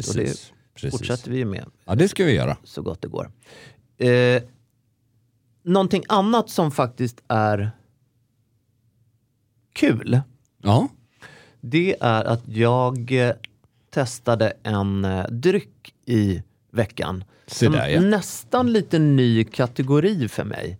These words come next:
Speaker 2: Aha.
Speaker 1: Spritz. Jag ser mig inte generellt som en spritsperson.
Speaker 2: Ah, okej. Men ska vi, vad är,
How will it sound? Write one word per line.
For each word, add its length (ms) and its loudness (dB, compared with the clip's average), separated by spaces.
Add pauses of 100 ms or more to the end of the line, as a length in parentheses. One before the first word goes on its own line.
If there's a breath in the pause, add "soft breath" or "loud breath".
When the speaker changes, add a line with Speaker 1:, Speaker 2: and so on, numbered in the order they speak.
Speaker 2:
Aha. 380 0
Speaker 1:
Spritz. 1040 -4
Jag 200 4
ser 220 2
mig 160 4
inte 440 2 (380)
generellt 440 2
som 160 0
en 80 2
spritsperson. 1600 -4 (280)
Speaker 2:
Ah, 180 2
okej. 320 -2
Men 200 0
ska 120 0
vi, 140 2
vad 240 2
är, 240 4